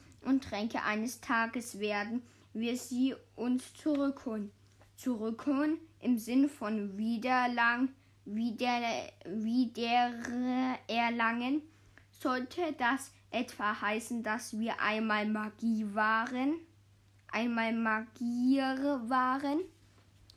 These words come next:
Ich traue meinen Ohren nicht. Doch Büro fuhr sofort, bevor ich eine Frage stellen konnte. Ich habe gehört, dass der Riesenschwein-Zombie eine Waffe besessen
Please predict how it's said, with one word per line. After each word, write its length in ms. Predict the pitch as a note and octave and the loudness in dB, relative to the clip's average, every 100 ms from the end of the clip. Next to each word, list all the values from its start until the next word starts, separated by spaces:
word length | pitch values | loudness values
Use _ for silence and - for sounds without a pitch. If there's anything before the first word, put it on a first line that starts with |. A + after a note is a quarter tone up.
| - - - | -20 -20 0
Ich 260 | D4 D4 - | 2 2 0
traue 440 | - G#3 A3+ C4 | -2 4 4 4
meinen 340 | B3+ A3+ A3+ C4 | 4 4 4 2
Ohren 440 | - B3 F4 E4+ | 2 4 4 4
nicht. 320 | B3+ B3 - - - - | 2 0 -4 -16 -20 -8
Doch 280 | - B3 C4 - | -2 0 0 -2
Büro 560 | C4+ C#4+ C#4 B3+ C#4 C#4 | 8 8 8 4 4 4
fuhr 360 | - C#4+ C#4+ | 2 2 4
sofort, 600 | D4 C4 B3+ - C4+ C#4 | 4 0 -4 -2 0 0
bevor 480 | - D4 - A#3+ A3+ | 0 -2 0 -2 0
ich 240 | B3 B3+ - - - - | 0 -2 -6 -20 -14 -2
eine 260 | B3+ C4+ - | 2 2 0
Frage 460 | - - A3 A3+ B3+ | -14 0 2 2 0
stellen 320 | - A3+ A#3 | -2 -2 -2
konnte. 320 | - A#3 A3 | -2 -4 -2
Ich 300 | - C4 - | -4 -4 -2
habe 260 | A#3+ A3+ A#3 | 0 0 2
gehört, 380 | B3 C#4 A#3 | 2 2 2
dass 200 | B3 B3+ - - - - _ - - - | -2 -4 -8 -20 -20 -20 _ -20 -20 -4
der 240 | A#3 A#3+ - C3 A3 - | 0 2 2 0 -6 2
Riesenschwein-Zombie 2500 | C4+ D4 D4+ D#4 C#4+ C4 C4+ - C4 G#3 G3 G3+ A3 A3+ A3+ A#3+ B3 B3 B3+ - C4+ A3+ A#3+ C4 C#4 | 6 8 6 2 2 4 4 2 -2 -2 -4 2 4 4 4 2 4 4 2 -2 0 2 4 6 4
eine 440 | - A#3 B3 B3+ A3 | 4 4 4 4 2
Waffe 320 | C4 D4+ D#4+ | 2 2 0
besessen 1120 | C4+ B3 - - A3 A3 A3 A3+ - G#3+ G#3+ | 2 0 -2 -4 -2 -2 -4 -4 -4 -2 -2